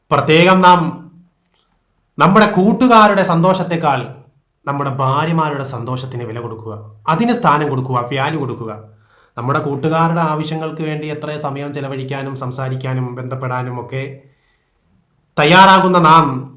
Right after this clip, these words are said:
നമ്മുടെ ഭാര്യമാരെ തിരസ്കരിക്കാൻ, കണ്ടില്ല എന്ന് നടിക്കാൻ ഒരിക്കലും പാടില്ല. നമ്മുടെ കൂട്ടുകാരെക്കാളും പ്രയോറിറ്റി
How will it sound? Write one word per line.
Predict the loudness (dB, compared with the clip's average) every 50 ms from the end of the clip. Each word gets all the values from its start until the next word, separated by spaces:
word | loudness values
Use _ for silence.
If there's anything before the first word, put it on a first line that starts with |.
| _ -2 0
നമ്മുടെ | 0 2 2 0 0 0 2
ഭാര്യമാരെ | 2 4 4 4 4 2 2 2 0 0 2 0 0 -2 -4 -6
തിരസ്കരിക്കാൻ, | -6 -6 -6 -6 -6 -6 -6 -4 -6 -6 -6 -6 -8
കണ്ടില്ല | -8 -8 -6 -6 -6 -4 -4 -4 -4
എന്ന് | -4 -4 -6 -6
നടിക്കാൻ | -6 -8 -10 -8 -6 -6 -6 -6 -8 -10 -16 -20 _ _ -8 -6
ഒരിക്കലും | -4 -4 -4 -6 -6 -8 -6 -6 -6 -6
പാടില്ല. | -8 -8 -10 -10 -10
നമ്മുടെ | -8 -6 -6 -6 -8 -8
കൂട്ടുകാരെക്കാളും | -10 -8 -6 -4 -2 -2 0 0 -2 -2 -4 -4 -2 -2 -2 -2 -4 -6 -6
പ്രയോറിറ്റി | -4 -4 -4 -4 -4 -6 -8 -8